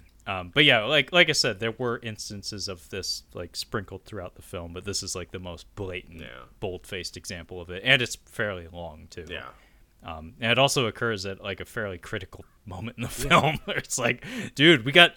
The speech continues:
Speaker 1: shit on, we got people on the beaches, man.
Speaker 2: Yeah.
Speaker 1: We gotta figure that shit
Speaker 2: The,
Speaker 1: out now."
Speaker 2: the war cabinet has been assembled. Like, they are in
Speaker 1: Yeah.
Speaker 2: the room waiting for him.
Speaker 1: Yeah, they even cut back to it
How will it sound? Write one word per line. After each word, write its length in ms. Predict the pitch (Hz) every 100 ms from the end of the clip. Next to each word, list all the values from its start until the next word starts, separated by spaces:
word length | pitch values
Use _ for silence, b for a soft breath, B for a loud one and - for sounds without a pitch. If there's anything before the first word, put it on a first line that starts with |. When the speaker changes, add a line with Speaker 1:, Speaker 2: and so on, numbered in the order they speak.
| -
Speaker 1:
shit 300 | - - 175
on, 160 | 175 170
we 120 | 151
got 160 | 240 233
people 200 | 370 277
on 80 | 180
the 60 |
beaches, 520 | 117 151 220 - 127 120
man. 380 | 139 147 160
Speaker 2:
Yeah. 40 | 170
Speaker 1:
We 100 | 170
gotta 160 | 214 175
figure 240 | 180 175
that 140 | 160
shit 180 | - -
Speaker 2:
The, 60 | 147
Speaker 1:
out 160 | 160
now." 300 | 117 147 175
Speaker 2:
the 40 | 131
war 120 | 147
cabinet 600 | 160 - 143 139 104 - -
has 200 | 107 104
been 180 | 90 110
assembled. 580 | 82 - - 131 - -
Like, 220 | 80 78
they 140 | 110 113
are 240 | 104 82 - -
in 100 | -
Speaker 1:
Yeah. 200 | 147 160 104
Speaker 2:
the 60 |
room 480 | 110 135 101 78 76
waiting 360 | 90 120 107 85
for 180 | 76 73
him. 300 | 73 - - - - b b b b b b
Speaker 1:
Yeah, 220 | 160 139
they 120 | 107
even 260 | 139 143 143
cut 260 | - 135 -
back 260 | 120 -
to 120 | -
it 100 | 98